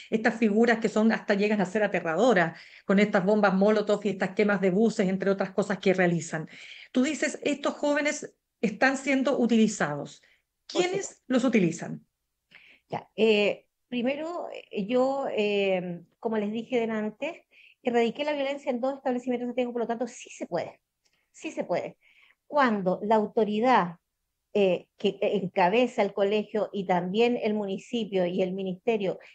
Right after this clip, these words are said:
Speaker 2: entienda de que los grandes culpables acá no son los estudiantes, y que si realmente quiere erradicar la violencia en los colegios, debe enfocarse en los adultos. Esos adultos pueden ser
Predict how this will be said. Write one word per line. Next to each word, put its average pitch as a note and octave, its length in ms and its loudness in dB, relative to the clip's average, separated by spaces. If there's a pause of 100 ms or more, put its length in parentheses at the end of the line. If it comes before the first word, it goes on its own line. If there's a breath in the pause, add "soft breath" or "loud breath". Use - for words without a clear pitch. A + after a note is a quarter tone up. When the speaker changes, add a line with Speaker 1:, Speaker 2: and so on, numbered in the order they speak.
(120)
Speaker 2:
entienda A3 1000 -2
de G#3 180 -2
que G#3 280 -2
los G3+ 200 0
grandes A#3 280 -2
culpables A#3+ 640 0
acá A#3 480 -2 (340 soft breath)
no B3+ 200 0
son C#4 220 -4
los C#4 100 0
estudiantes, C4+ 800 -4 (260 soft breath)
y - 80 -20
que A3 140 -2
si - 340 -8
realmente B3+ 680 0
quiere A#3 220 0
erradicar G#3+ 500 0
la G#3+ 140 2
violencia A3 640 -2
en A3 120 -2
los A3+ 120 -4
colegios, C#4 640 -6 (300 soft breath)
debe C4 300 2
enfocarse B3+ 760 -2
en A3 160 0
los A3+ 320 -4
adultos. G3 1000 -6 (540 soft breath)
Esos E4+ 460 -8
adultos E4 680 -6
pueden B3 340 0
ser B3+ 440 -2